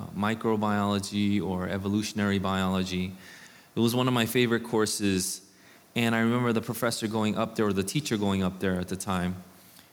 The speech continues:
and saying, you know, "You can believe God created it, but that's not what we're teaching here." He was a Jewish man. He had, like, a kippah on, and he would say,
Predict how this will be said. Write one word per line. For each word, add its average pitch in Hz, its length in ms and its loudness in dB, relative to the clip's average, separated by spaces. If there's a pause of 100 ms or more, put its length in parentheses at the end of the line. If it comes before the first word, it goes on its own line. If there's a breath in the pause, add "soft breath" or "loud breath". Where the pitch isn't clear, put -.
(100)
and 104 100 -4
saying, 107 540 2
you 113 100 4
know, 92 240 2 (280)
"You 113 120 -2
can 120 260 0
believe 120 520 2
God 107 320 0
created 135 460 2
it, 127 200 0
but 104 160 -2
that's 110 240 -2
not 107 160 -2
what 92 140 -2
we're 101 120 -2
teaching 113 500 -2
here." 101 580 0
He 104 80 -2
was 101 140 0
a 98 40 -2
Jewish 113 400 2
man. 92 300 0
He 101 120 0
had, 104 200 2
like, 95 320 -2 (540 loud breath)
a - 40 -6
kippah 110 280 0
on, 92 500 0
and 95 400 2 (680 loud breath)
he 107 80 0
would 101 80 4
say, 98 240 2